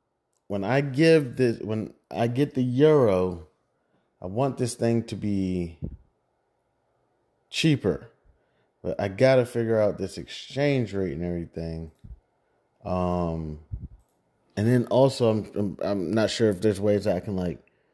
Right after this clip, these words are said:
move the money around. I'm not sure how or how this works. Like, can I short this, but not necessarily have to buy the euro back? Can I, like, roll it where I can buy back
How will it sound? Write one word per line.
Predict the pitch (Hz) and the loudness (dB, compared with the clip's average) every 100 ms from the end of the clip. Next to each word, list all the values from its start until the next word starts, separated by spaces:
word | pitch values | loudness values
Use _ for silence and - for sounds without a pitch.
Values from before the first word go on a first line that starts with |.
| _ _ | _ _
move | 101 113 107 | 0 2 2
the | |
money | 107 110 107 | 2 2 2
around. | 95 92 107 117 113 113 113 110 - _ | 0 0 2 4 4 2 0 -4 -14 _
I'm | 110 120 | 0 2
not | 110 | 2
sure | - 127 117 92 | 0 4 4 4
how | 92 107 92 73 57 | 2 0 0 -2 -10
or | - | -8
how | 92 95 | -4 -4
this | 92 - | -4 -4
works. | 101 95 | -4 -2
Like, | 98 80 - _ _ | -4 -6 -14 _ _
can | - 107 | -4 0
I | 101 | 0
short | - 143 131 123 | 2 4 4 4
this, | 127 123 117 | 2 4 2
but | - 107 87 - _ _ _ | 0 -4 -4 -10 _ _ _
not | 107 117 | -4 0
necessarily | 113 113 107 - 120 113 | 0 -2 -4 4 6 6
have | 110 | 2
to | 104 | 0
buy | 104 107 | 4 4
the | 98 | 4
euro | 117 123 117 113 | 6 8 6 6
back? | 117 117 110 - | 6 6 4 0
Can | 104 | -4
I, | |
like, | 101 95 92 | 0 0 0
roll | 90 101 110 117 | 2 6 6 8
it | 113 110 - _ | 6 6 -2 _
where | 87 92 104 | -8 -2 0
I | 104 | 0
can | 107 104 92 82 _ _ _ _ _ | -2 -4 -4 -8 _ _ _ _ _
buy | 90 92 113 110 | -8 4 8 8
back | 107 113 113 98 | 6 6 4 2